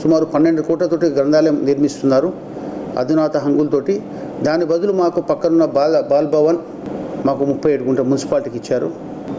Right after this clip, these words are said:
ఇవి కాక మేము పట్టణంలో ఏదైతే గత టఫ్ ఐడీసీ ద్వారా నిధులు ఆగిపోయిన రోడ్లు, ఏదైతే సుభాష్ స్టాచ్యూ బస్ స్టాండ్ దగ్గర నుంచంగా గొల్లగూడెం అవుట్‌డోర్ స్టేడియం వరకు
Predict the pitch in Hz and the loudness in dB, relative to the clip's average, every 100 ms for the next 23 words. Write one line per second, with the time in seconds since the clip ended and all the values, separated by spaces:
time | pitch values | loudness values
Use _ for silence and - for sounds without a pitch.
0 | - 143 160 160 175 202 190 185 185 185 | 0 2 4 4 4 4 4 4 6 4
1 | 160 - - - - 147 151 170 170 165 | 2 -4 -12 -10 -6 -4 0 2 2 2
2 | 160 - - - 135 156 160 160 143 139 | 0 -2 -8 -2 2 2 2 0 0 0
3 | 151 127 - - - - 147 143 175 165 | 0 -2 -8 -12 -12 -6 -4 0 0 0
4 | 139 156 147 147 151 135 165 165 160 143 | 0 0 2 2 2 2 2 4 4 4
5 | 143 127 135 - - - - - 131 139 | 2 0 -4 -6 -12 -10 -8 -4 0 0
6 | 147 156 156 156 - 131 - 143 185 143 | 0 2 2 0 -4 -8 0 0 0 0
7 | 131 - 156 143 135 135 - 143 139 - | 0 0 -2 0 0 -2 -2 0 0 -2
8 | - - - - 143 151 156 147 - - | -8 -12 -10 -4 0 2 2 2 -2 -6
9 | - 135 151 165 - 139 127 127 - | 0 0 2 0 0 0 2 0 0